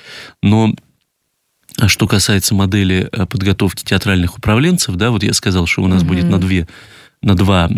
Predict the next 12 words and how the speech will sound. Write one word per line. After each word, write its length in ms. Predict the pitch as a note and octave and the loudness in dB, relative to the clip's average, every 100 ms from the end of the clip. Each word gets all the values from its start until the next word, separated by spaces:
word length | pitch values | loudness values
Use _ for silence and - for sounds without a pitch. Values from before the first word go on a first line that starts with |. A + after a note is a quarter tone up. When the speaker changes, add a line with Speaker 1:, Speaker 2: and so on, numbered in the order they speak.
| - - | -2 -2
Speaker 1:
а, 300 | F#2 F2 E2+ - - _ - | 0 0 -2 -6 -20 _ -2
а, 140 | - | 0
подразделения 720 | F#2+ F#2 F#2+ A2 G#2 F2 F2 | 2 0 2 2 0 0 0
поделена 600 | E2 F#2+ F2+ F2 E2+ E2 - - _ _ | 0 -2 0 0 0 -2 -4 -20 _ _
программа 520 | G2 F#2 A#2+ D#3 A2+ | 0 2 2 2 2
для 200 | F2 F2+ E2+ | 0 0 0
артистов 520 | - - - G2 - | -2 -4 -2 -6 -6
и 60 | |
для 520 | G2+ G2 F#2+ G2 G2+ G2+ | -2 0 0 0 -2 -2
театральных 460 | G#2 F#2+ F#2+ F#2 | -4 -2 -2 -2
управленцев. 580 | - G2 F2+ F#2+ - - | -2 -2 2 0 0 -4
Там, 280 | - D3 D3+ | 0 2 0